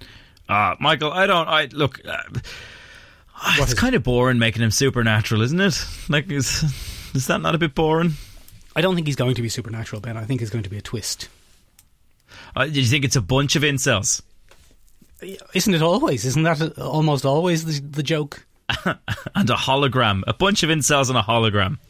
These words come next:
Speaker 2: It's a hologram. It's a hologram of Tupac Shakur. Benjamin.
Speaker 1: Yes.
Speaker 2: Speaking of magical resuscitations of past icons, we really
Speaker 1: Well
Speaker 2: must
Speaker 1: done.
Speaker 2: discuss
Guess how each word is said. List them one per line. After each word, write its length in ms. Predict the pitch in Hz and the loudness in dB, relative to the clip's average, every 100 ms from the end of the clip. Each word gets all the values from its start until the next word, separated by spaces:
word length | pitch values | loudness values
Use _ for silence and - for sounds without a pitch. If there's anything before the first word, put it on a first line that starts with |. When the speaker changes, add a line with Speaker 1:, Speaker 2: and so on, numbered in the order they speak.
| - | -6
Speaker 2:
It's 160 | 180 | -2
a 60 | 185 | -2
hologram. 420 | 226 208 135 113 | 0 -2 -4 -6
It's 100 | 110 | -4
a 40 | 120 | -4
hologram 460 | 185 196 160 151 | -2 0 0 0
of 100 | 127 | -2
Tupac 420 | - 156 135 127 - | -4 -4 -4 -4 -4
Shakur. 500 | - - 120 113 - - 165 - | -4 -4 -4 -4 -6 -8 -6 0
Benjamin. 540 | 285 320 277 196 107 - _ _ _ - - - _ _ - 120 - - | 2 2 2 0 -2 -10 _ _ _ -20 -20 -20 _ _ -8 -4 -2 -2
Speaker 1:
Yes. 240 | 123 - | -4 -6
Speaker 2:
Speaking 600 | - - 254 277 262 185 | -8 -4 0 2 2 2
of 120 | 147 | 2
magical 400 | 151 151 143 143 | 0 0 0 0
resuscitations 720 | 123 120 135 127 131 123 127 110 | 0 0 -2 -4 -2 -2 -2 -6
of 100 | - | -4
past 300 | 131 117 127 | -4 -4 -4
icons, 560 | 135 - 107 92 - - - - - | -4 -4 -8 -8 -12 -16 -20 -12 -6
we 100 | 185 | -4
really 440 | 202 294 320 240 | 0 2 4 4
Speaker 1:
Well 80 | 170 | 4
Speaker 2:
must 260 | 170 180 185 | 4 2 -2
Speaker 1:
done. 100 | 135 | -4
Speaker 2:
discuss 720 | 127 - - 160 117 - | -2 -2 0 -2 -2 -4